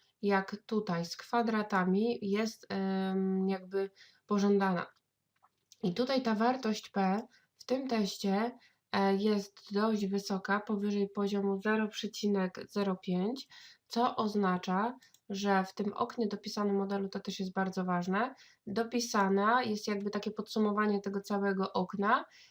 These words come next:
gdzie jest nazwana, jest wprowadzona nazwa tego testu, jaka była hipoteza zerowa, a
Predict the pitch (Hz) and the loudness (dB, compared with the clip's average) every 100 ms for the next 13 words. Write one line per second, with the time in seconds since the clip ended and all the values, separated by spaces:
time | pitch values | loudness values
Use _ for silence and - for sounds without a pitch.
0 | _ 202 190 220 220 220 208 208 214 208 | _ -6 0 0 0 -2 -2 -2 0 2
1 | 202 208 208 - - - 214 208 208 214 | 0 -2 -4 -6 -12 -6 -4 -2 0 0
2 | 196 196 202 196 196 196 190 185 185 180 | 2 2 0 0 -2 -2 -4 -4 -4 -4
3 | - 202 254 - - - - _ 208 233 | -2 0 0 -2 -14 -20 -20 _ 4 4
4 | 240 214 202 214 202 196 202 202 208 208 | 4 0 0 0 0 -2 -6 -6 -2 -2
5 | 196 185 185 180 175 185 247 285 226 | -2 -2 0 0 0 0 0 0 0